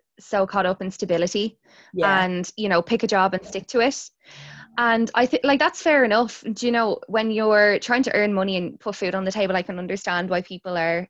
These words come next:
Speaker 1: um, are the, the way that they are. But I just feel like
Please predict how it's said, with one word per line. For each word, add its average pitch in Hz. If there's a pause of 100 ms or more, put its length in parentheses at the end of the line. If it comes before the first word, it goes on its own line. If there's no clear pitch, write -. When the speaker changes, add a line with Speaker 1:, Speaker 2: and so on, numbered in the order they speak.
Speaker 1:
um, 160
are 180
the, 190 (140)
the 196
way 185
that 190
they 180
are. 170
But 190 (560)
I 220
just 240
feel 330
like 277